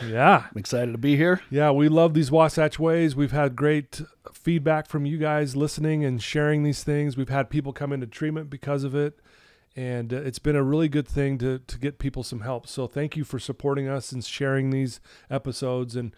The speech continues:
Speaker 1: we hope that you'll do that with this one as well. And, and so today, Mark and I wanted to talk about something that, uh, we,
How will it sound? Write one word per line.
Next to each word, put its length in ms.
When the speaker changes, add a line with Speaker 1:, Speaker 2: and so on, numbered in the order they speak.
Speaker 1:
we 100
hope 160
that 80
you'll 160
do 140
that 240
with 100
this 220
one 100
as 100
well. 380
And, 200
and 120
so 440
today, 380
Mark 260
and 80
I 80
wanted 280
to 80
talk 280
about 260
something 440
that, 320
uh, 200
we, 360